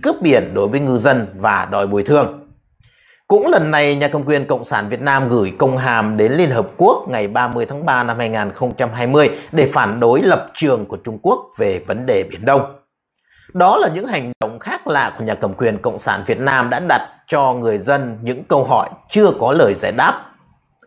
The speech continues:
Sau khi Việt Nam phản đối việc Trung Quốc đâm chìm tàu cá ngư dân Việt Nam, nhà cầm quyền Cộng sản Trung Quốc đã tuyên bố rất hài hước rằng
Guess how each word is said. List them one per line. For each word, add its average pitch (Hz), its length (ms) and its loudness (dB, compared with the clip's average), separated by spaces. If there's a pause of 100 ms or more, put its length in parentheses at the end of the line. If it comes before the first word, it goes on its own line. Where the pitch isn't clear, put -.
(560)
Sau 277 180 4
khi 254 140 8
Việt 180 180 4
Nam 180 280 2
phản 110 280 -2
đối 113 260 2
việc 135 360 -2
Trung 135 200 0
Quốc 220 220 4
đâm 131 300 2
chìm 107 300 -2
tàu 107 240 2
cá 107 280 0
ngư 160 260 4
dân 120 260 2
Việt 117 180 -2
Nam, 135 220 0 (400)
nhà 208 80 0
cầm 196 180 0
quyền 160 220 2
Cộng 131 180 -4
sản 110 240 -2
Trung 143 180 -2
Quốc - 240 2
đã 135 120 0 (100)
tuyên 131 300 2
bố 117 320 4
rất - 200 2
hài 110 280 -2
hước 165 280 2
rằng 131 280 0